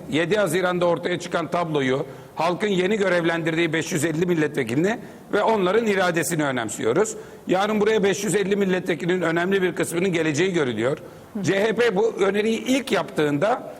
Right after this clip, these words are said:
Bülent Arınç da Sayın Bahçeli'nin yaptığı açıklama gibi sonuç alınamayacak bir açıklama. "Biz bunu olumlu karşılamıyoruz, doğru bulmuyoruz, meclisi toplantıya çağırmak doğru bir yaklaşım değil." demişti. Daha sonra,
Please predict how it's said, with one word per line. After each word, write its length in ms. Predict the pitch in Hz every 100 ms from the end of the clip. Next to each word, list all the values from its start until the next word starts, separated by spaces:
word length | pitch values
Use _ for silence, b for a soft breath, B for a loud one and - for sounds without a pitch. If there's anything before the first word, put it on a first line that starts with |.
| B -
Bülent 360 | 185 214 202
Arınç 360 | 202 233 208 -
da 180 | 196 - - -
Sayın 320 | - 185 190
Bahçeli'nin 400 | 196 196 196 190
yaptığı 420 | 185 180 180 190
açıklama 480 | 170 170 - 170 190
gibi 380 | 160 139 185 - B B B
sonuç 360 | - 220 233 214
alınamayacak 760 | 196 214 220 196 151 160 147
bir 60 | 156
açıklama. 500 | 143 180 151 180 185
"Biz 200 | 185 180
bunu 300 | 196 185 - B B B
olumlu 400 | 196 202 208 208
karşılamıyoruz, 800 | 196 175 160 202 180 151 160 143
doğru 260 | 190 196 196
bulmuyoruz, 600 | 208 190 156 139 190 - B B -
meclisi 340 | 180 180 196
toplantıya 540 | 202 175 185 180 202
çağırmak 480 | 156 185 175 202 175
doğru 240 | 185 196 190
bir 80 |
yaklaşım 420 | 175 156 170 240 214
değil." 260 | 208 165
demişti. 480 | 139 117 - - 466 B B B B B - - 147
Daha 200 | 196 226
sonra, 540 | 226 214 220 208 -